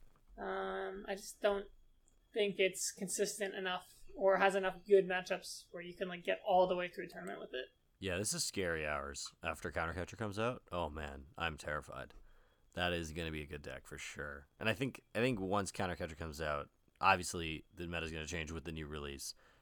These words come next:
Speaker 2: But once that card comes out, I think a lot of different decks get a lot better. Um, one being Tina, if it survives Iron Hands,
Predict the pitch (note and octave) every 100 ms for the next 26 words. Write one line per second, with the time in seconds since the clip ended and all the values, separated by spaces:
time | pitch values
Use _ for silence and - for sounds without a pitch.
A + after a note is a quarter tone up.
0 | _ - F2 D2 - F2+ E2 F2 E2 E2
1 | D#2 D#2+ D2+ D2+ D2+ E2 - D#2+ D#2 D2+
2 | E2 F#2 F2+ D#2+ - D2+ D2+ - - D2
3 | C#2+ C2 C#2+ C#2 C2+ - _ _ _ _
4 | - D#2+ D2+ C#2+ C2+ C2 - F#2+ G2+ G2+
5 | F#2+ F2 D#2+ - _ _ _ - G#2+ D#2+
6 | D2 C#2 D#2 D#2+ - D#2 D#2 D2+ C#2+ -
7 | - D#2+ D2+ D2 C2+ - -